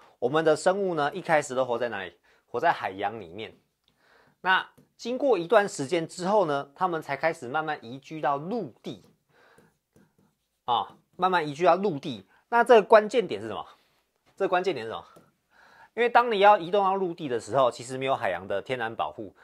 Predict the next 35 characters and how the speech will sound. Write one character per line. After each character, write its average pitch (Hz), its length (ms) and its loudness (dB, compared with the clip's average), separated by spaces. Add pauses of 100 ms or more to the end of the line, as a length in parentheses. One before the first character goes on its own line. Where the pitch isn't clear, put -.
(120)
那 190 100 0
海 160 160 2
洋 120 220 0
基 170 120 -12
本 143 140 -6
上 131 80 -6
是 143 100 -8
水 90 280 -10
嘛， 76 200 -14
哈， - 220 -8 (140)
它 139 100 -6
是 156 140 -8
一 143 40 -10
个 123 140 -2
很 104 140 -6
浓 95 120 -6
厚 151 160 -2
的 110 120 -6
介 120 200 -8
质， - 300 -20 (240)
它 180 100 -2
可 185 60 4
以 185 60 2
挡 113 200 -2
住 156 140 -8
很 107 140 -10
多 135 180 -2
不 143 160 -14
必 139 140 -10
要 139 120 2
的 117 80 -2
辐 101 280 -16
射， 104 260 -2
哈。 87 180 -6 (280)
那 170 200 2